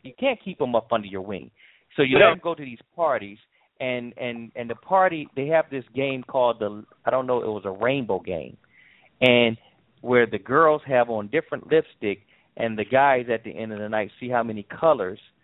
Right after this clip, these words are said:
Speaker 1: that they
Speaker 2: Yeah.
Speaker 1: have around their penis. The night went, went about, and whoever has
Speaker 2: Yeah.
Speaker 1: the most colors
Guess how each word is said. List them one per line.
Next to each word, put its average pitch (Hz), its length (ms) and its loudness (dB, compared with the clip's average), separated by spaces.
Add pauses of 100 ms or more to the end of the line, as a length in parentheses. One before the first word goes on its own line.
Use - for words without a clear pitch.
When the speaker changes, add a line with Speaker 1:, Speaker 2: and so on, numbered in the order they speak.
(320)
Speaker 1:
that 110 140 -4
they 107 100 -2
Speaker 2:
Yeah. 110 160 -4
Speaker 1:
have 107 460 2
around 101 340 -2
their 90 220 -8
penis. 110 460 -2 (460)
The 123 80 2
night 120 320 2
went, 107 200 -4 (200)
went 110 200 -4
about, 113 440 2
and 107 160 -6
whoever 113 320 -4
has 110 220 0
Speaker 2:
Yeah. 104 60 -8
Speaker 1:
the 101 80 -8
most 95 260 -8
colors 98 340 -2